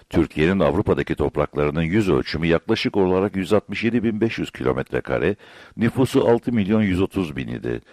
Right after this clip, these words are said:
Bu topraklardan Babali'nin elinde kalan İstanbul vilayeti, Çatalca mutasarraflığı ve Edirne vilayetinin bir kısmıydı. Üçünün toplam yüz ölçümü yaklaşık olarak on iki bin üç yüz kilometre kare, nüfusu ise iki milyon üç yüz bindi.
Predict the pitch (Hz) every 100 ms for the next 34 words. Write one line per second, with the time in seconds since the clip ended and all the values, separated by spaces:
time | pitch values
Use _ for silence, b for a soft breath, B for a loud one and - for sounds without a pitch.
0 | B B B 123 - 151 - 120 - 80
1 | 71 82 71 71 69 82 80 80 71 73
2 | 80 104 71 76 73 65 - 117 90 62
3 | 62 62 58 57 - 90 - - 113 110
4 | 78 69 67 67 - 67 65 64 - 58
5 | 64 78 - B B B 104 113 110 151
6 | 147 76 67 65 65 69 98 113 92 -
7 | 69 - 62 53 58 58 _ _ B B
8 | B 95 - 85 90 - 80 101 123 104
9 | 73 69 65 82 82 92 - 117 131 123
10 | 123 127 123 123 120 113 120 - 76 -
11 | 65 64 73 67 67 73 95 110 - 123
12 | 127 120 - 101 120 104 87 87 80 -
13 | 67 62 65 62 60